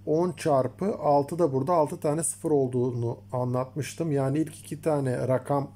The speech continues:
normal yazılıyor. Üçüncü rakamı ise altı ise altı tane sıfır eklendiğini anlatıyor. Yani bunu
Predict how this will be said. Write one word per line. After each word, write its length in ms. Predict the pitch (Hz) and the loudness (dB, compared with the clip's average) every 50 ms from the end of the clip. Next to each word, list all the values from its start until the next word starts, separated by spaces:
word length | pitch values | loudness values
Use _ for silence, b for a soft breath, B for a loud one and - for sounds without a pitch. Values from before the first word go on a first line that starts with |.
| - | -6
normal 440 | 120 131 131 131 131 139 151 165 170 | -4 -2 0 0 0 2 0 2 2
yazılıyor. 500 | 175 165 135 139 139 131 143 156 180 214 - B B B B B B B B B B | 2 2 2 0 0 2 2 0 0 -2 -4 B B B B B B B B B B
Üçüncü 360 | 139 135 - 156 151 170 185 | -6 -6 -4 -4 0 0 2
rakamı 360 | 180 170 175 - 147 131 131 | 2 2 2 2 0 2 2
ise 380 | 127 117 - - 185 190 220 214 B B B B B B B B B B B | 0 0 -2 -2 -2 -2 -4 -4 B B B B B B B B B B B
altı 340 | 135 143 147 143 147 - 202 | 4 6 6 6 4 2 0
ise 200 | 165 135 - 214 | 0 0 2 2
altı 280 | 190 160 151 - 175 | 2 0 0 -2 -2
tane 240 | - 165 147 160 185 | 0 0 0 2 0
sıfır 280 | - - - - - 165 | -2 -4 -6 -2 0 0
eklendiğini 580 | 156 143 - 147 143 139 139 135 135 143 151 | 0 0 0 0 0 0 0 2 0 0 2
anlatıyor. 460 | 156 147 135 123 120 110 - - 180 175 | 2 0 2 0 -2 -4 -2 -2 0 0
Yani 320 | 165 151 147 151 147 143 | 2 2 2 0 0 0
bunu 340 | 156 160 165 170 170 - | 0 0 0 0 -2 -4